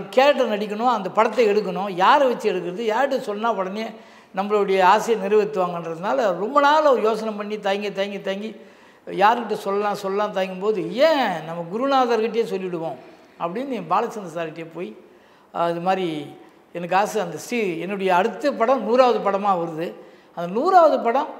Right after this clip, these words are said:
நான் ஸ்ரீ ராகவேந்திரா நடிக்க ஆசைப்படுறேன், எனக்கு அந்த படத்தை எடுத்து கொடுத்தீங்கன்னா ரொம்ப, ரொம்ப சந்தோஷப்படுவேன். அதுவும்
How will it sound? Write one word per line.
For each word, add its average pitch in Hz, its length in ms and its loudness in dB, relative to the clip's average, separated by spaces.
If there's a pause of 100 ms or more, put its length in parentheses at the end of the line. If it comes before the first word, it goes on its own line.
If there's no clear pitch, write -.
(300)
நான் 196 200 -2
ஸ்ரீ 214 200 -2
ராகவேந்திரா 220 640 6 (120)
நடிக்க 190 360 -6
ஆசைப்படுறேன், 156 680 -2 (600)
எனக்கு 180 360 -2 (420)
அந்த 170 200 -8
படத்தை 240 320 0
எடுத்து 214 200 2
கொடுத்தீங்கன்னா 196 420 -6 (240)
ரொம்ப, 165 400 -14
ரொம்ப 240 300 -8
சந்தோஷப்படுவேன். 185 720 -2
அதுவும் 226 280 -2